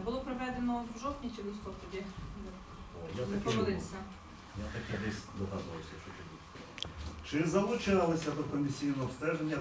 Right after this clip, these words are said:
Speaker 2: дві профільні депутатські комісії з питань Ж К Г, екології та благоустрою міста, комунального майна під керівництвом Вадима Ткачука та з питань регулювання земельних відносин під керівництвом Павла Семенюка?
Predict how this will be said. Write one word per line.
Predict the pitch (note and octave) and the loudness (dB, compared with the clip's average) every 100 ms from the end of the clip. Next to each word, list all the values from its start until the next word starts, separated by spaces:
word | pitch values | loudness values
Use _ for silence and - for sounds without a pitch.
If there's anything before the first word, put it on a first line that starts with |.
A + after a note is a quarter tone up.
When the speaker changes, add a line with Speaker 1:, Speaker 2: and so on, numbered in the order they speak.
| G2 | 2
Speaker 2:
дві | D3 | 2
профільні | D3+ D3 D3 D3+ D3 | 4 2 2 2 2
депутатські | B2+ A#2+ B2 C3+ - C#3 | 2 0 0 -2 -2 -4
комісії | B2+ B2 G2+ F2+ F#2 | -2 2 2 2 -2
з | F2 A2+ | -2 -2
питань | A2+ C3+ | 0 0
Ж | B2 C3+ | 0 0
К | D#3+ | 0
Г, | D#3 G3+ F#3+ | 4 4 4
екології | - C3 A#2 G#2+ G2 | 2 0 2 2 0
та | G#2 G#2+ - - | -2 -2 -6 -4
благоустрою | A2 A2 G#2+ G2 G#2 | -2 0 -2 -2 0
міста, | G#2 G2 G2+ F2+ | 0 -2 -4 0
комунального | G2 G2 F#2+ F#2 | 2 4 2 0
майна | F#2 F2 F#2 | -2 -2 -6
під | F2+ | -6
керівництвом | A#2+ A2 A#2 A2 G2 G2 | -4 -2 -2 -2 -2 0
Вадима | G2 G2 G2 | -2 0 -2
Ткачука | - F2 G2 F#2+ - - - C#3 | -4 -6 -6 -8 -10 -12 -8 -2
та | C#3+ | 0
з | C#3 | 0
питань | - D3+ D3+ E3 | 0 2 4 4
регулювання | E3 D3 C#3+ C#3 D3 D3 | 4 2 2 2 2 2
земельних | B2+ C#3 C#3 D3 D3 | 2 0 0 -2 -2
відносин | C#3 G#2+ G2 G2 G2 | 0 2 2 0 -2
під | G2 - | -2 -4
керівництвом | G#2 G2+ B2+ - E3 D#3+ | -2 0 -2 -2 -4 -2
Павла | G2 G2 - | 0 0 -2
Семенюка? | - A#2 A#2+ A#2+ | -2 -2 -2 -4